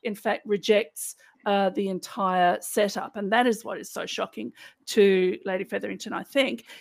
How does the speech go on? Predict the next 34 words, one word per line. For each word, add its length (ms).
is 360
to 140
sa-, 360
is 220
for 100
someone 320
to 80
say, 320
"I 160
don't 300
want 300
this 240
life." 360
Lady 180
Featherington 300
says, 200
"I've 180
given 280
you 160
this 220
wonderful 440
opportunity," 560
and 100
for 60
someone 300
to 60
stand 320
up 280
and 120
say, 320
"I 120
don't 240
want 300
it," 180